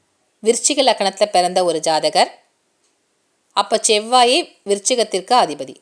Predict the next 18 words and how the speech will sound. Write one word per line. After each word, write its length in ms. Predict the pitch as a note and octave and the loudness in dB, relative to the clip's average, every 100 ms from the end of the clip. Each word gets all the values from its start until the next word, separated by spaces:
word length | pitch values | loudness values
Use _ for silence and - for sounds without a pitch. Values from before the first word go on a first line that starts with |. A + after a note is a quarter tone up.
| - | -4
அதனால 340 | F3+ F3 G3+ A#3+ | -2 0 0 0
லக்னாதிபதி 840 | F#3 - - C#4+ C4+ A3+ F#3+ A3+ G4 - | -2 -4 -4 0 0 0 -2 -2 -4 -4
செவ்வாய். 460 | - C#3 D#3 - _ _ _ _ _ _ _ | -6 -6 -12 -18 _ _ _ _ _ _ _
இந்த 180 | - F#3 | -8 0
செவ்வாய் 540 | A#3 C4 D4 A3 F#3+ F4+ _ _ _ - | 2 2 2 2 0 -4 _ _ _ 2
ஆறாம் 540 | A3 A#3 C#4+ D#4 D#4 | 6 6 6 4 0
இடமான 500 | B3+ A#3+ A#3 A3 B3+ C4 | 2 0 2 0 0 0
மறைவு 420 | G3+ G#3+ D4 D#4+ | 0 2 2 0
ஸ்தானத்திற்கும் 840 | D#4 B3+ A#3 A#3+ - G3+ - D#4 C#4 | 0 2 2 2 -4 -8 -4 -2 0
அதிபதியாக 720 | G#3 A3+ A#3 G#3+ F3+ E3+ D#4 | 0 0 -2 2 0 2 0
வந்திருக்கின்றார். 760 | G3+ D#3+ D3+ - C#3 C3+ C3+ - _ _ _ _ _ _ _ _ _ _ _ _ _ _ _ _ - | 0 -4 -8 -10 -16 -10 -12 -12 _ _ _ _ _ _ _ _ _ _ _ _ _ _ _ _ -4
இந்த 220 | D4+ F4 E4 | -2 2 4
ஜாதகருக்கு 720 | B3 B3 C#4 A#3+ G3 G3 G3 E3 - _ _ _ _ _ - | 6 4 4 0 0 2 4 2 -2 _ _ _ _ _ -2
செவ்வாய் 520 | B3+ C4 C#4+ E4+ D#4+ | 2 2 2 2 4
தசா 380 | A#3 G#3+ B3 B3+ C4+ - _ _ _ _ - | 2 4 4 4 4 -4 _ _ _ _ -4
சனி 360 | - C4 D4+ E4 | 2 2 2 -2
புத்தியில் 580 | A3 - - C4 E4 - | -4 -6 -4 -2 -2 -4
திருமண 460 | A#3+ C4 D#4+ D#4+ | -6 -4 -2 -2